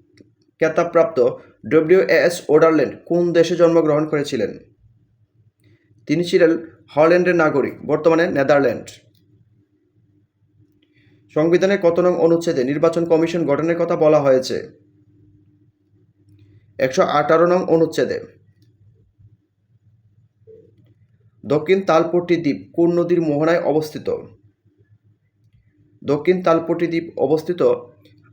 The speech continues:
হাড়ি-, হাড়িয়াবাঙ্গা নদীর মোহনায়। বাংলাদেশের ক্রীড়া সঙ্গীতের রচয়িতা বা গীতিকার কে?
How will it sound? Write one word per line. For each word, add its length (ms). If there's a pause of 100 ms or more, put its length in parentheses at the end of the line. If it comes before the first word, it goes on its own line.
(480)
হাড়ি-, 260 (680)
হাড়িয়াবাঙ্গা 560
নদীর 260
মোহনায়। 440 (3500)
বাংলাদেশের 760
ক্রীড়া 240
সঙ্গীতের 520
রচয়িতা 720
বা 120
গীতিকার 540
কে? 280